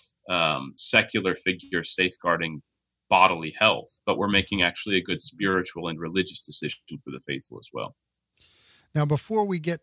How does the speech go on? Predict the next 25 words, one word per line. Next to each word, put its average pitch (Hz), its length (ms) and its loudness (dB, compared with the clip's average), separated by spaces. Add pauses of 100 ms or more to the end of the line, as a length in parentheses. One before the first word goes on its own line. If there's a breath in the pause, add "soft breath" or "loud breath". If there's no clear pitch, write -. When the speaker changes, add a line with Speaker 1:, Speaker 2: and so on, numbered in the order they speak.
(140)
Speaker 2:
too 170 160 2
far 147 240 2
into 135 640 4
why 143 300 2
this 135 260 0
is 117 300 -2 (100)
a 131 60 0
good 117 280 -2
spiritual 113 600 -2
decision, 80 500 -4 (100)
I 131 40 -2
wanna 143 320 -2 (240)
take 165 180 0
a 131 60 0
step - 340 2
back, 117 340 0 (680 soft breath)
uh, 131 260 4
and 131 340 2 (600)
you 160 340 6
are, 143 380 2 (340)
uh, 135 60 -10 (600)
by 131 200 2
accounts 135 540 0
of 113 420 -2
just - 220 2